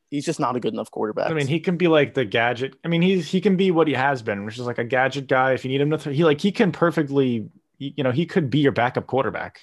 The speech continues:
Speaker 2: like, easily.
Speaker 1: Well, yeah, he could be a backup quarterback, yeah, but not, not a starting quarterback.
Speaker 2: Well, what I'm saying, yeah, he can be your backup quarterback. He can come in for multiple plays.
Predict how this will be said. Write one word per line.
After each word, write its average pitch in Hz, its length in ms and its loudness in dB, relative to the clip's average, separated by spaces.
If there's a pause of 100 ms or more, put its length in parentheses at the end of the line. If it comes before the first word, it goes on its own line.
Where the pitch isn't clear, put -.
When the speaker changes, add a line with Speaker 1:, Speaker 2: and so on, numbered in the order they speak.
(120)
Speaker 2:
like, 104 220 -10 (280)
easily. 98 340 -6
Speaker 1:
Well, 147 120 6
yeah, 151 260 4
he - 80 -12
could 143 100 0
be 131 80 2
a 113 60 0
backup - 320 -2
quarterback, - 420 -8
yeah, 131 140 -2
but - 120 -12
not, 131 280 -8
not 131 160 -10
a - 40 -16
starting - 320 -12
quarterback. - 300 -16
Speaker 2:
Well, 175 100 2
what 156 80 6
I'm 131 100 0
saying, 160 260 0
yeah, 165 140 2
he 131 100 -4
can 143 100 -2
be 139 80 2
your 127 80 2
backup 143 320 0
quarterback. 143 400 0
He 131 80 -12
can 117 120 -14
come 127 200 -4
in 127 80 -4
for 123 160 -4
multiple 120 460 0
plays. 117 640 -2